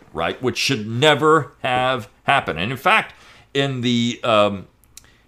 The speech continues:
in the New York Pistol decision, they bring up incorporation of the First Amendment, right? But see, this is what's happening. What they're doing is saying, "Well,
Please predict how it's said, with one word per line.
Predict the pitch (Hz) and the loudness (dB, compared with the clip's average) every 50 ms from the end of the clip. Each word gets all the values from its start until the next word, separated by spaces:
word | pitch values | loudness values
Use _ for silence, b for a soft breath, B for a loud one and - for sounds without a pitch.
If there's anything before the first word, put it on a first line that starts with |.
| b | b
in | - 120 117 | -4 -2 -2
the | 120 117 | -2 -2
New | 120 147 | 0 2
York | 156 143 165 - - | 4 2 2 2 0
Pistol | - 220 208 - 180 143 113 | -2 -2 -2 -2 -4 -4 -4
decision, | 92 92 92 - - 82 76 71 80 80 110 107 - | -4 -6 -6 -4 -2 -4 -4 -4 -6 -12 -10 -6 -4
they | 175 | -4
bring | 165 117 180 196 208 214 | 0 2 2 2 4 4
up | 208 190 - - - _ _ | 2 2 2 -2 -14 _ _
incorporation | - 156 156 - 196 196 - - 151 156 160 156 - 151 | -14 -8 -2 0 0 0 2 2 2 2 2 0 -4 -6
of | 160 | -4
the | 160 | -6
First | - - - 233 262 330 392 - - | -6 0 6 8 8 8 8 4 0
Amendment, | - 98 78 73 71 64 - - _ b b b b b b b | -2 -4 -4 -4 -10 -10 -14 -20 _ b b b b b b b
right? | b 95 143 160 | b 0 0 0
But | 165 160 | -2 -4
see, | - - 202 | -4 -2 -2
this | 175 147 190 226 - | 0 2 2 2 2
is | 294 247 214 | 0 -2 0
what's | 214 202 165 - | 2 2 2 4
happening. | 160 147 143 143 - - - - - _ b b b b b b b | 4 4 4 2 0 -2 -8 -10 -12 _ b b b b b b b
What | 104 143 165 - | 2 2 2 2
they're | 240 247 240 | 2 0 0
doing | 180 233 233 226 196 156 123 113 113 | 2 0 2 4 4 2 2 2 -2
is | 113 110 - | -2 -4 -2
saying, | - 131 123 123 | -2 -2 0 2
"Well, | 127 135 131 127 120 - - | 4 4 4 4 2 0 -4